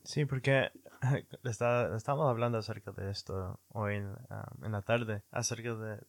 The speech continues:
qué es lo, qué poder tiene ser agradecidos. Tiene un poder divino, ¿verdad?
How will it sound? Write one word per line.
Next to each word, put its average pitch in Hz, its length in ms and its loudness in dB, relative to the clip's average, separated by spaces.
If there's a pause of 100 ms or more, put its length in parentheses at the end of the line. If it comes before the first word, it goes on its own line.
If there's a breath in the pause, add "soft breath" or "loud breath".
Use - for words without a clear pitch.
(120)
qué 123 100 -2
es 120 60 2
lo, 120 240 0
qué 127 220 2
poder 113 340 4
tiene 113 480 -4 (140)
ser - 320 -2
agradecidos. 101 800 -6
Tiene 139 200 4
un 160 140 2
poder 120 360 6
divino, 101 480 -2
¿verdad? 101 300 -6